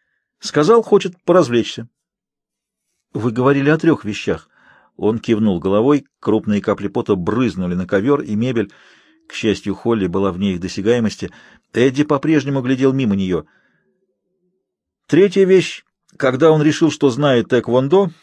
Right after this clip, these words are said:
то захотел научиться стрелять. Стрелять?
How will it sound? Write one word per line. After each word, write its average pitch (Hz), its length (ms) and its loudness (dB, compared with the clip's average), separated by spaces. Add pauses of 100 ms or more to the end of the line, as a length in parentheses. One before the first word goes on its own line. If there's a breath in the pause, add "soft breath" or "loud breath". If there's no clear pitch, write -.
(240 soft breath)
то 110 100 2
захотел 120 380 0
научиться 147 400 -2
стрелять. 120 540 -4 (560)
Стрелять? 101 960 -4